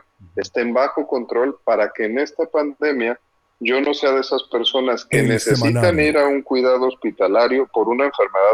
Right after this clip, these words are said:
Speaker 2: diferente al covid.
Speaker 1: Así es. Así es. Y a-, y a-, asumiendo también que este, mm, este problema del covid no va a terminar rápido. O sea, el, el, la saturación de los hospitales va a continuar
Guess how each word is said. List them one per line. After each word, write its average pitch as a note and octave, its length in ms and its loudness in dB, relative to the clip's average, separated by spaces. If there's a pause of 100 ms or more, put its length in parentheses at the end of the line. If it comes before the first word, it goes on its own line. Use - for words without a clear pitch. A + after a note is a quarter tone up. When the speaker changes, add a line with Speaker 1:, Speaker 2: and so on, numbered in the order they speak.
Speaker 2:
diferente F#2+ 480 -4
al G2 60 0
covid. D3 320 0 (320)
Speaker 1:
Así F#2+ 280 -20
es. - 160 -20 (680)
Así G#2 160 -14
es. A2+ 80 -16 (220)
Y A#2+ 100 -4
a-, B2+ 100 -4
y B2+ 100 0
a-, A#2+ 120 2
asumiendo C3+ 500 2
también E3 540 2 (360)
que A2 220 -2
este, B2+ 720 -4
mm, G2 300 -8 (800)
este A2+ 180 -2
problema D#3 600 4
del A#2+ 200 -2
covid C#3+ 300 -2 (120)
no C3 300 0
va D3+ 120 0
a D3+ 60 -8
terminar B2+ 440 -2
rápido. C#3 380 -8
O F#2+ 40 -14
sea, A#2+ 140 -4
el, A#2 160 -4
el, A2+ 160 -8
la A2+ 180 -4
saturación B2 540 -2
de E3 60 0
los D#3 140 -4
hospitales C3+ 720 -2 (340)
va B2 640 0
a A2 80 -10
continuar A2 680 -2